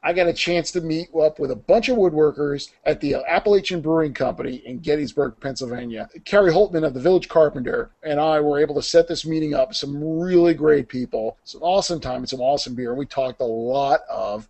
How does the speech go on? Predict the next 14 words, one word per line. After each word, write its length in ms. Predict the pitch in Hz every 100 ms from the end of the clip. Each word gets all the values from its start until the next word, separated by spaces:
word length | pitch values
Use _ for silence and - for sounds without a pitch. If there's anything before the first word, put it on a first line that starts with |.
| -
woodworking. 600 | 123 120 123 120 - -
And 120 | 123
it 40 | 180
was 120 | 170
great 240 | 226 226
to 80 | 185
meet 180 | 190 180
people 260 | 196 196
from 180 | 156 156
another 200 | 147 160
part 240 | 156 147 143
of 80 |
the 80 | 143
country. 540 | 143 135 - 123 127